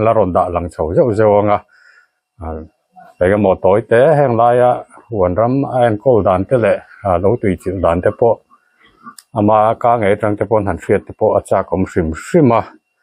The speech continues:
Eng po ni se bul tan na tak tak ta na kan soi du chu, thil soi nuam lo po ni chuang lo a. A, video interview dang a te po a chan chin kan lo mu fo to thin a ni a.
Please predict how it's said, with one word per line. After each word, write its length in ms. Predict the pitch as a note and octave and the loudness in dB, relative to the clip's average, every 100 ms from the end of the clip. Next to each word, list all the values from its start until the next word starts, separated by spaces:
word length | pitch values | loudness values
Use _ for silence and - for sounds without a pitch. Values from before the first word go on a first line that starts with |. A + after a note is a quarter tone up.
| _ _ - | _ _ -12
Eng 100 | G2+ | -4
po 100 | G3+ | 0
ni 140 | F3 A#2+ | 2 2
se 240 | - D3 | 2 0
bul 240 | A2 G#2 G#2 | 2 0 0
tan 360 | D3 B2 A2 F#2+ _ _ _ _ | 0 0 -2 -4 _ _ _ _
na 140 | B2+ | -2
tak 260 | C3 - - | -2 -4 -4
tak 140 | A3+ - - | -4 -2 0
ta 140 | C3 | 0
na 120 | B2+ | 0
kan 180 | B2 C3+ | 0 -2
soi 240 | G#2+ G#2 F#2+ | 0 -2 -2
du 220 | G2+ G2+ | -2 -4
chu, 260 | - B2+ A#2+ | -2 -2 -2
thil 160 | - D3+ | -2 -2
soi 200 | - A2+ | 0 0
nuam 220 | G#2+ G#2 | 2 2
lo 120 | G#2+ | 2
po 160 | G#2 D#3 | 2 2
ni 120 | C#3 A2+ | 2 2
chuang 220 | C#3 D#3+ | 2 4
lo 140 | C#3 D3 | 4 2
a. 20 | C#3+ _ _ _ _ _ | -2 _ _ _ _ _
A, 80 | G2+ F#2+ F2+ - F#2+ | -2 -2 -4 -8 -4
video 260 | G#2 D#3 C#3 | 0 2 2
interview 400 | - A2+ C#3 D3 | 2 0 2 2
dang 160 | D#3 B2 | 2 2
a 120 | A2 | 2
te 60 | C#3 | -2
po 340 | - D3 - - - | 0 0 0 -4 -6
a 60 | |
chan 220 | B2 G#2+ G#2 | -2 -2 -2
chin 140 | C#3 | -2
kan 180 | B2 B2 | -2 0
lo 140 | B2 A#2 | 0 0
mu 180 | G2+ | -2
fo 220 | G2 G3 F#3 | 0 -2 0
to 140 | F#2 - | -2 0
thin 260 | A2 F#2+ - | -2 -2 -2
a 40 | A2 | 0
ni 180 | G2 F2+ | 2 2
a. 20 | G2+ | 2